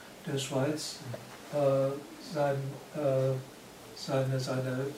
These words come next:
Histoire en Estampe, also seine Geschichten in, in, äh, Drucken gestartet hat. Und durch diese Drucke ist es dann eben peu à peu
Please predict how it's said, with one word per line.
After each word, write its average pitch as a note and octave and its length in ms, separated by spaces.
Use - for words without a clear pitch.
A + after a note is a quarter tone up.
Histoire C#3+ 500
en C#3 100
Estampe, D3 520
also C3+ 200
seine B2+ 400
Geschichten C#3+ 440
in, - 840
in, C3+ 200
äh, B2+ 160
Drucken D#3+ 420
gestartet C#3+ 540
hat. D#3 160
Und C#3 180
durch D3+ 160
diese D3+ 220
Drucke D3+ 340
ist D3+ 220
es - 100
dann C#3+ 140
eben D3 260
peu D3+ 160
à C3+ 40
peu D3 400